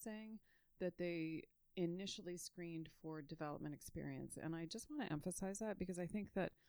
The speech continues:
alongside the shared values, that's really essential. You can have somebody who enacts the kinds of sensitivities that you're looking for, but without the development experience,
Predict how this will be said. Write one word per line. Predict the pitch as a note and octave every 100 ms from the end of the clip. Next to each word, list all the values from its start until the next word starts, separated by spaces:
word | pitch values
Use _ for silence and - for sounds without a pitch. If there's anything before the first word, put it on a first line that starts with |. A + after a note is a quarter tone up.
| - - -
alongside | F#3 F3+ F3+ F3 - E3+ F3+ A3+ B3+ B3 - _ _ -
the | A3 G#3+ A3
shared | - A#3 A3 G#3
values, | A3 G#3 A3 A3 A#3 A3 - - -
that's | G3 F#3+ -
really | F3+ F#3 F#3 F3+ D#3+ D#3+ - - -
essential. | E3 - D#3 C#3+ - - - - - _
You | A3+
can | B3+ D#4
have | B3+ A#3
somebody | - G#3 F3+ E3 D#3
who | F3 E3 -
enacts | E3+ E3 E3 F3+ - -
the | E3+
kinds | - F#3 F3+ F3
of | E3+
sensitivities | F3 E3+ D#3 - E3 D#3+ F#3+ A3 A3+
that | - -
you're | G#3
looking | G#3+ A3+ A3 G#3
for, | A3 A3 G#3+ - - -
but | G#3
without | D#3 F3+ F#3+ F#3+
the | - F#3 F3 E3
development | F3+ F3+ F3 F3 E3
experience, | - - F3+ F#3+ G3+ G3+